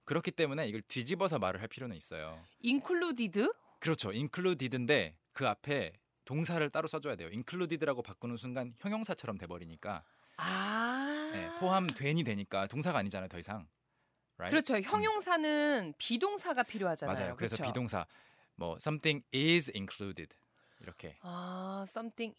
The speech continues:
Speaker 2: is included."
Speaker 1: 그렇죠. 그래서 그것이 포함 하다가 아니고 그것이 포함되어 있다라고 하려면 it is included.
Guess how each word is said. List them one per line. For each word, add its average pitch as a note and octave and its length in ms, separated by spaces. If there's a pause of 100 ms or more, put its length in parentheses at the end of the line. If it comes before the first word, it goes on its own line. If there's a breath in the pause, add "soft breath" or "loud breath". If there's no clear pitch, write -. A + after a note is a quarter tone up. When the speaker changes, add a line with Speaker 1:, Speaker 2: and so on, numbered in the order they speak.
Speaker 2:
is D#3 600
included." F3 840
Speaker 1:
그렇죠. F2+ 240
그래서 A#2 240
그것이 D3+ 600
포함 F3 600 (500)
하다가 F3 420
아니고 F#2+ 380
그것이 A2+ 360
포함되어 D3 840
있다라고 F#2+ 600
하려면 F2+ 320 (120)
it D#3+ 180 (200)
is D#3+ 480 (760)
included. F#2 840